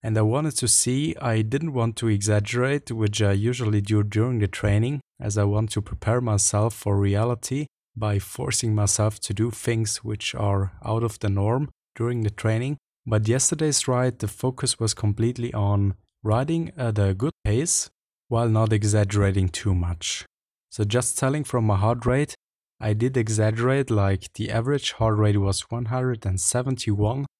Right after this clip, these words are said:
which is quite close to my maximum heart rate. But overall, the ride itself felt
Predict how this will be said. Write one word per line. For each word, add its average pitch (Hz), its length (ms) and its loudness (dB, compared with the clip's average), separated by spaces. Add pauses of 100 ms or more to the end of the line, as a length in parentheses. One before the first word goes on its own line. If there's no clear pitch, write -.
(200)
which 110 240 -2
is 107 160 2 (220)
quite 127 220 -2 (100)
close 113 460 0
to - 120 -2
my 95 400 2
maximum 107 580 0
heart 110 300 0
rate. 127 400 -2 (240)
But 110 380 -2
overall, 135 600 0
the 120 220 0
ride 107 260 4
itself 110 380 0
felt 104 500 -2